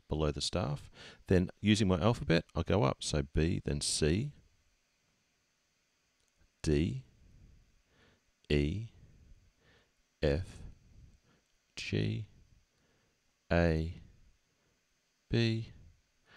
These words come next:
and there we have it. We've got our B flat major scale with a key signature. Now, if you were asked to write the B flat major scale without a key signature, let's cover that one. So if I get my eraser, and let's get rid of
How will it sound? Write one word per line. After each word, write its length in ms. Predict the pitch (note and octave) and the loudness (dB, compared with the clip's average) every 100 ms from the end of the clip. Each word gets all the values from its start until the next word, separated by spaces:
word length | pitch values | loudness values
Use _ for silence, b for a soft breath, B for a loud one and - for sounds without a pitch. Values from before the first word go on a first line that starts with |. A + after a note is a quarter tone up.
| B B - | B B -8
and 120 | D#2+ | -2
there 140 | D2+ | 0
we 100 | C#2 | 0
have 200 | D2+ E2 | 0 -2
it. 120 | D#2+ - _ - - _ b b b | -4 -10 _ -20 -20 _ b b b
We've 140 | D#2 | -4
got 140 | - D#2 | 0 0
our 100 | D2+ | 2
B 200 | F2+ F2+ | 2 0
flat 240 | - - | 0 -2
major 260 | E2+ E2 F2 | -2 -2 -4
scale 400 | - D2+ D2 E2 - | -6 -4 -4 -6 -8
with 160 | E2 - | -4 -4
a 40 | |
key 200 | - D#2+ | -4 -6
signature. 460 | D#2 E2+ D2+ - - - _ _ _ _ _ _ _ B B B | -6 -8 -10 -10 -12 -14 _ _ _ _ _ _ _ B B B
Now, 120 | - A2 | 2 4
if 220 | C#3 - | 4 4
you 100 | C3 | 2
were 120 | - | 4
asked 280 | G2+ - - | 0 0 -4
to 80 | G2 | 0
write 240 | G2 F2 - | 2 0 -2
the 80 | |
B 140 | F2 F2+ | 0 0
flat 240 | - - | 0 -4
major 240 | E2+ D#2+ D#2+ | -4 -6 -6
scale 280 | - D#2 - | -6 -6 -6
without 400 | F2+ - F2 B2 | -8 -4 -4 -4
a 40 | |
key 220 | - E2+ | -2 -2
signature, 400 | - - C2 - | -2 -8 -10 -8
let's 200 | - - | -8 -6
cover 220 | - A#2+ F#2 | -4 -4 -2
that 180 | F#2 | -4
one. 220 | E2+ B1+ - B B B | -4 -8 -10 B B B
So 160 | - E2+ | -6 -4
if 80 | |
I 40 | G2+ | -2
get 120 | C#3 | -2
my 140 | A#2+ | 0
eraser, 560 | F2+ F2+ F#2+ - - - _ - _ _ - B B _ E2+ | 2 4 2 0 -4 -6 _ -20 _ _ -20 B B _ -8
and 200 | E2 G2 | -6 -6
let's 260 | - - | -8 -8
get 200 | - F#2 - | -8 -6 -4
rid 140 | F2 | -2
of 340 | E2+ D#2+ - | -2 -2 -6